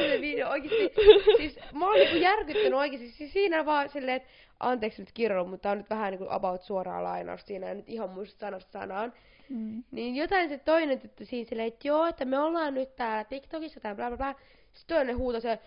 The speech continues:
Speaker 1: niin älkää vittuilko meille, vitu ämmät. <laughs> Sitten mä oon vaan siinä silleen, ää,
Speaker 2: Ää,
Speaker 1: Venä,
Speaker 2: anteeksi.
Speaker 1: what?
Speaker 2: Anteeksi.
Speaker 1: Siis, sit tää kaveri silleen, niin, joo,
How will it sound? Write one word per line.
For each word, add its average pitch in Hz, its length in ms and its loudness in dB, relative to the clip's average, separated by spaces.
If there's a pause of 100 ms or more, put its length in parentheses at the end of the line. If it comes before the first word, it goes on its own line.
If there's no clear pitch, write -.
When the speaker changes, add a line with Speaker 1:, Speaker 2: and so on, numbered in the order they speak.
(120)
Speaker 1:
niin 349 180 6
älkää 349 320 2
vittuilko 277 560 4
meille, 240 600 8 (240)
vitu 247 220 -2
ämmät. 220 580 0 (400)
<laughs> - 380 -16
Sitten 392 220 -2
mä 494 200 6
oon 466 100 6
vaan 381 180 6
siinä 370 220 0
silleen, 339 380 -2 (640)
ää, 220 100 -12
Speaker 2:
Ää, 254 1300 2
Speaker 1:
Venä, 269 140 2 (220)
Speaker 2:
anteeksi. 220 220 0
Speaker 1:
what? 480 360 2 (720)
Speaker 2:
Anteeksi. 226 360 6
Speaker 1:
Siis, - 160 -4 (460)
sit 339 220 -8
tää 370 140 4
kaveri 294 260 2
silleen, 240 260 -4 (840)
niin, 185 420 -6 (440)
joo, 220 360 0